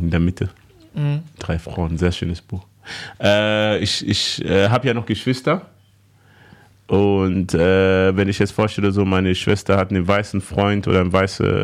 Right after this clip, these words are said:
Speaker 1: äh, sag, was weiß ich, so aus einer anderen Kultur, ich find's gar nicht so schlimm, so. Also was heißt gar nicht so schlimm? Ich find's überhaupt nicht schlimm, so.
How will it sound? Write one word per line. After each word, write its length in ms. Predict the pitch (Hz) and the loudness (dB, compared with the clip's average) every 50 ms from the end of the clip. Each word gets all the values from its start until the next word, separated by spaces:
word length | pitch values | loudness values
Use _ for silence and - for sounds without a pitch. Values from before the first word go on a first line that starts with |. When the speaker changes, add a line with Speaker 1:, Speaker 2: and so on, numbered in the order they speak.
| - - - - - - - | -2 -2 -2 -2 -2 -4 -2
Speaker 1:
äh, 100 | - - | -2 0
sag, 200 | 85 92 85 85 | 2 2 2 2
was 140 | 85 82 - | 0 -2 -2
weiß 200 | - 87 - - | -2 -2 -2 -2
ich, 100 | 92 87 | -2 -2
so 220 | - - - - - - | -2 -2 -4 -4 -4 -4
aus 180 | - - 90 - | -2 -2 -2 0
einer 140 | 92 87 - | 0 2 2
anderen 360 | 95 98 95 92 92 90 - | 2 2 2 2 0 0 -2
Kultur, 440 | - - 92 - - - 104 104 113 | -2 -4 -6 -4 -2 0 2 2 2
ich 100 | 107 - | 0 0
find's 240 | - 110 95 - | 0 0 0 2
gar 140 | - 101 98 | 0 0 0
nicht 160 | 110 107 - | 0 -2 -2
so 80 | - 98 | -4 -6
schlimm, 440 | 92 - - - 90 95 120 127 110 | -6 -6 -4 -2 0 2 2 2 0
so. 140 | 107 113 127 123 | -4 -6 -8 -4
Also 180 | - - 92 90 | 0 0 2 2
was 160 | 90 87 - | 2 2 2
heißt 160 | 101 92 82 | 0 0 0
gar 220 | 80 90 90 98 101 | 0 2 2 2 0
nicht 160 | 95 90 - 90 80 | -2 -4 -4 -2 0
so 220 | 78 98 104 104 | 2 2 2 2
schlimm? 300 | 92 - - 92 82 76 | 2 0 0 0 -2 -2
Ich 100 | 82 - | -2 -2
find's 160 | - 92 87 - | -2 -2 -2 0
überhaupt 300 | - - 82 98 - - | 0 2 2 2 2 0
nicht 140 | - - - | -4 -6 -4
schlimm, 260 | - 80 71 - - | -4 -4 -4 -4 -6
so. 140 | - - | -8 -8